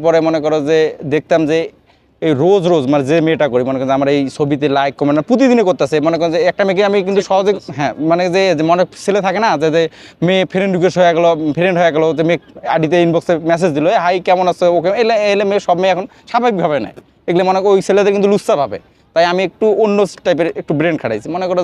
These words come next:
Speaker 1: যে মেয়ে ফ্রেন্ড আছে, আচ্ছা থাক সমস্যা নেই, আমি কাউকে কিন্তু কোনো ডিস্টার্ব করতাম না, শুধু রিকোয়েস্ট মনে করেন যে পোস্ট টোস্ট করতাম, কারণ দুই হাজার তিন হাজার অ্যাক্টিভ মেয়ের মধ্যে একশোটা তো দেখবে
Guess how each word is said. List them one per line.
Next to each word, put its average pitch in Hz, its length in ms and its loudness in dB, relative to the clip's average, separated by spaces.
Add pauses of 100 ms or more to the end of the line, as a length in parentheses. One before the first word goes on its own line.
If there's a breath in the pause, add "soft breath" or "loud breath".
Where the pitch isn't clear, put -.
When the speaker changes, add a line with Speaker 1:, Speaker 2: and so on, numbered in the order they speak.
Speaker 1:
যে 185 60 2 (500 loud breath)
মেয়ে 185 180 2
ফ্রেন্ড 202 260 0
আছে, - 180 -4
আচ্ছা 262 140 -2 (100)
থাক 247 140 0 (120)
সমস্যা 214 260 0
নেই, 180 120 -2
আমি 196 140 -4
কাউকে 190 240 2
কিন্তু 196 140 -2
কোনো 190 140 -2
ডিস্টার্ব - 260 -4
করতাম 147 220 -4
না, 131 120 -4
শুধু 175 120 -4 (260)
রিকোয়েস্ট 185 360 0
মনে 165 120 -4
করেন 170 220 -2
যে 175 60 2 (180)
পোস্ট 196 200 0
টোস্ট 202 180 2
করতাম, 175 240 -2
কারণ 170 120 0 (120)
দুই 196 240 0
হাজার 185 180 0
তিন 185 120 -2
হাজার 170 180 -2
অ্যাক্টিভ - 360 -4
মেয়ের 180 180 2
মধ্যে 123 160 -8 (640 soft breath)
একশোটা 294 420 0
তো 247 40 0 (100)
দেখবে - 260 -6